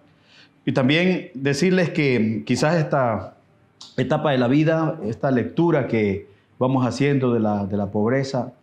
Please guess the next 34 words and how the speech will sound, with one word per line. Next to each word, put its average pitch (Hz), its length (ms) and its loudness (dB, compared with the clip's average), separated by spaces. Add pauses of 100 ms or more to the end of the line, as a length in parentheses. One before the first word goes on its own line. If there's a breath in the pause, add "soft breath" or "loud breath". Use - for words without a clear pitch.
(560 soft breath)
quizás 123 260 -2
podemos 131 320 2
nosotros 131 380 0
decir 131 320 -2
que 101 500 -2 (440)
una 127 180 2
bolsita 127 380 0
de 117 100 2
víveres, 127 500 2
un 123 120 2
poquito 123 300 -2
de 120 100 0
frijoles, 120 520 0
un 117 80 -2
poquito 113 280 -4
de 113 80 -2
arroz, 120 320 -2
pues 104 280 -6 (720 soft breath)
no 135 140 4
es 135 60 2
gran 123 220 0
cosa. 107 540 -2
Sin 120 180 0
embargo, 127 680 0
eh, 107 520 0
queremos 127 340 2 (360)
hacerles 143 500 -2
saber 127 320 0
que - 300 -4
en 127 180 2
este 180 240 -2
momento 135 320 -2
que - 100 -10
vivimos, 139 420 -2